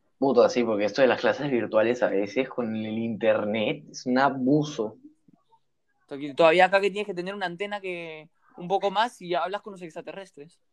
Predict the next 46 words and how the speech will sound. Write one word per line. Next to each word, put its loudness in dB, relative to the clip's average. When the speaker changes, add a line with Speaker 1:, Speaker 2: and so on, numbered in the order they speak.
Speaker 1:
<laughs> 0
Literalmente, 8
¿no? -2
No, 2
sí, 4
porque, 0
hola, 8
¿no? 2
¿Cuántas 8
veces? 6
No 4
sé 4
cuántas 8
veces 8
a 0
ti 4
se 0
te 2
graba 8
la 8
señal 2
en 0
clase, 2
pero 0
a 2
mí 0
a 0
veces -2
tres, 0
cuatro 2
veces. -2
Speaker 2:
Sí, -6
no, 2
no, -2
y -2
eso -2
que -2
escuché -2
a 2
la 0
profesora -6
así -12
todo -4
entrecortado, -2
eh, -6
eh, 0